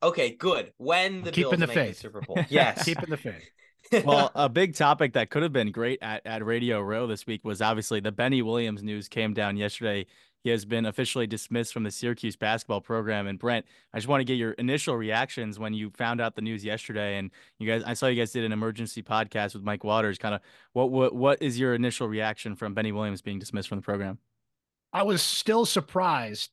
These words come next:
Speaker 2: that they did it now because, to my knowledge, guys, I could be wrong about this. Somebody might swoop in and say, "You forgot about this." There was a number of players that were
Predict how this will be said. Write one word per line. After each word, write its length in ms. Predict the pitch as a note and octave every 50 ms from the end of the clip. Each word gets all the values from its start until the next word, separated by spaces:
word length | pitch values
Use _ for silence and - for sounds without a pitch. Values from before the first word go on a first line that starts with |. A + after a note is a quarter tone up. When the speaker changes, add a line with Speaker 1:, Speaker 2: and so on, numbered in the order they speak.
| _ -
Speaker 2:
that 180 | C#3 C3+ B2+
they 140 | - C#3 B2+
did 240 | G#2 G2 C#3 C#3+ C#3+
it 160 | D3 D3 A#2+
now 460 | B2 B2+ C#3 C#3 B2+ G#2 E2+ E2 D#2+ F2 G2 - _ _ _ _ _ -
because, 800 | - A#2+ - - C#3+ C3 A#2+ A#2 A2+ A2 G#2 G#2 - - - _ _ _ _ _ _ _ _ _ _ - -
to 160 | - G#3+ C#4
my 320 | D4+ D4+ C4 A3 F#3+ - A#2
knowledge, 500 | C3+ D3 D3+ D#3+ E3 D3 A2+ F2+ - -
guys, 260 | - F#2+ F2 F2+ - -
I 100 | - C#3+
could 280 | C#3 - - G3+ G#3 F3+
be 100 | G3 G3
wrong 300 | F3+ F3 F3 E3+ E3 D#3+
about 300 | D3+ D3 D3+ D3 C#3+ D3
this. 200 | - C#3+ C#3 -
Somebody 380 | - E3+ E3 E3 D#3+ E3 D#3 D3+
might 200 | D3+ D3 C3+ -
swoop 320 | - - D3 C#3 B2+ -
in 80 | C#3 C3
and 80 | B2
say, 180 | A#2+ - C#3+ C3
"You 100 | B2 A2+
forgot 340 | - C#3 B2+ C#3 C3+ C3+ B2
about 300 | A2+ A#2+ A#2 A2+ G#2 -
this." 320 | A#2 G2+ E2+ - - - _ _ _ _ _ _ _ _ _ _ _ _ -
There 140 | - D3+ D#3
was 160 | D#3+ C#3 D3+
a 40 | D#3
number 340 | D#3+ F3+ G#3 G#3 G3 F#3+
of 120 | F3+ D3+ -
players 400 | - E3 E3 D#3 D3+ C#3 B2+ -
that 120 | D#3 D3
were 200 | C#3+ C3+ A2 -